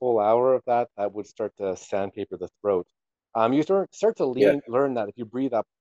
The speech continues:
Speaker 1: high in your chest area, it's going to really affect the lungs.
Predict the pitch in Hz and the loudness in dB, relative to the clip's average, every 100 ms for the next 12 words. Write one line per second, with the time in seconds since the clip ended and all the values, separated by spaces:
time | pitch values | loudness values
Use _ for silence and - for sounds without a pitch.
0 | _ _ _ - 135 117 92 95 98 - | _ _ _ 2 4 4 2 -2 -8 -8
1 | - 139 - 98 90 90 90 - _ 120 | -4 -4 -4 -4 -2 -2 -4 -10 _ -10
2 | 104 - 120 107 90 95 110 101 92 - | -10 -4 -2 -2 -6 -4 -2 -2 -4 -10
3 | _ 101 - 107 - 90 87 98 127 135 | _ -20 -10 -8 -8 -6 -2 -2 -4 -10
4 | - | -20